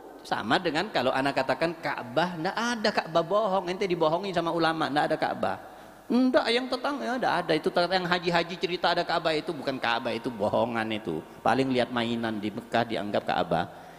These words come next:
Kalian akan tertawa, betul apa ndak? Tertawa kepada siapa yang mengatakan tidak ada Ka-, Ka'bah? Kenapa? Karena keyakinan kalian sangat kuat Ka'bah itu, ah, ada.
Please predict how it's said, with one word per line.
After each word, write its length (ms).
Kalian 400
akan 240
tertawa, 480
betul 240
apa 160
ndak? 200
Tertawa 560
kepada 320
siapa 240
yang 240
mengatakan 640
tidak 240
ada 160
Ka-, 320
Ka'bah? 400
Kenapa? 400
Karena 240
keyakinan 480
kalian 320
sangat 400
kuat 320
Ka'bah 240
itu, 160
ah, 240
ada. 180